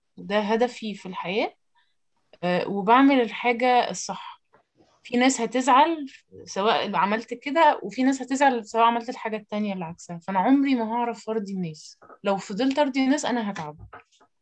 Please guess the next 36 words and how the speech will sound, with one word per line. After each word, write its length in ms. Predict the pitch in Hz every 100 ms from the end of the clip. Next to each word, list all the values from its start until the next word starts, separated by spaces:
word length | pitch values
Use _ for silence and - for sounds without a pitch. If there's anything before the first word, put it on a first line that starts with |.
| _
فأنا 540 | 208 233 240 220 -
أعتقد، 420 | 190 208 208 170
يعني، 220 | 160 156
إن 100 | 165
أنا 360 | 208 226 214 - _ _ _ _
هركز 540 | 170 185 214 226 262 220
عليه 380 | 180 185 240 330
وهركز 540 | 214 196 214 - 202
على 120 | 185
اللي 140 | 190 202
أنا 120 | 220
المفروض 420 | 214 190 - 226
أعمله، 460 | 208 208 247 381 - _ _ _ _ _ _ _ -
وهو 440 | 180 175 240 247
بقى 240 | 226 214
ي-، 160 | 214 208
ي-، 300 | - 196 190
ي-، 380 | - 180 - 175
يحل 500 | 185 - 226 254 240
بقية 220 | 190 214 208
المشاكل. 560 | 214 190 - 185 - 170 _ _ -
بحس 280 | 170 262
إنه 120 | 269 226
في 120 | 226
الآخر 600 | - 226 - 349 359 - _ _ - -
هو 580 | 180 214 254 254 214 180 175
بيقول 600 | 180 175 175 - 196 233
لي 480 | 226 220 208 - -
أو 140 | 170
بيعمل 400 | 175 180 175 196
لي 100 | 202
لايك، 400 | 202 190 170 -
يعني، 260 | 147 - 170
اللي 120 | 170
هو 420 | 175 190 180 - -
لأ، 180 | -